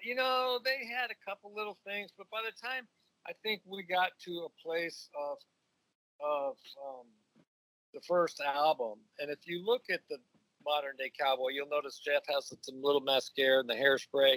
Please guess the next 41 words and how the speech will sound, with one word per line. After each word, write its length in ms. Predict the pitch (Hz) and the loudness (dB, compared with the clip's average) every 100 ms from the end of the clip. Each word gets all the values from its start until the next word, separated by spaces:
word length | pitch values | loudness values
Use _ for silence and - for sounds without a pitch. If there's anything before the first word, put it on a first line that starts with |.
| - - - - _ 131 | 2 -14 -20 -20 _ -2
Um, 400 | 131 131 117 107 _ _ _ - | -2 -2 -10 -16 _ _ _ -4
but 120 | 139 | 8
that 160 | 185 | 10
was 360 | 240 190 - - _ _ | 10 8 4 -10 _ _
because 600 | - 156 170 160 156 - - | -4 2 6 8 6 2 -4
they, 80 | 160 160 | -6 -2
what 200 | 175 - | -2 -2
they 120 | 143 | -6
did, 340 | 143 240 190 117 - - - _ _ | -2 2 2 0 -8 -20 -20 _ _
<coughs> 540 | - - - - - - | 8 8 6 2 2 4
they 120 | 202 254 | 2 4
rolled 280 | 220 156 156 | 4 4 -2
in, 200 | 165 160 - _ _ _ _ _ | -2 -4 -10 _ _ _ _ _
you 100 | 170 | -12
know, 320 | 151 127 127 - _ _ _ _ 160 | -8 -6 -8 -10 _ _ _ _ -2
they 80 | 202 | 0
rolled 260 | 220 190 156 | 2 0 0
in 120 | 143 | -4
a 60 | 120 110 131 | -4 -8 -8
rack 280 | 156 143 - - - | -6 -6 -10 -18 -10
full 220 | 139 123 | -8 -8
of 60 | - | -10
clothes. 520 | - 160 101 98 - | 0 0 0 -8 -2
What 180 | 156 156 | 2 4
they, 160 | 165 147 151 | 2 0 0
they 100 | 160 | -2
do 300 | 131 143 180 | 2 0 0
that, 80 | 151 - - 117 | -4 -16 -10 4
right? 360 | 113 113 143 - - - | 4 6 2 0 -16 -18
So 280 | - 160 143 | 8 10 12
they 180 | 151 185 | 10 8
roll, 260 | 180 156 - | 8 4 4
but 100 | 160 | 2
it 60 | 175 | 2
was 120 | 151 | -2
all 160 | 175 170 | -6 -8
spandex 640 | - - 143 170 131 - 123 | -8 -14 -10 -8 -8 -10 -8
and 80 | |
all 120 | 117 113 | -6 -4
this 120 | 104 | -6
stuff, 300 | - 131 135 | -4 2 2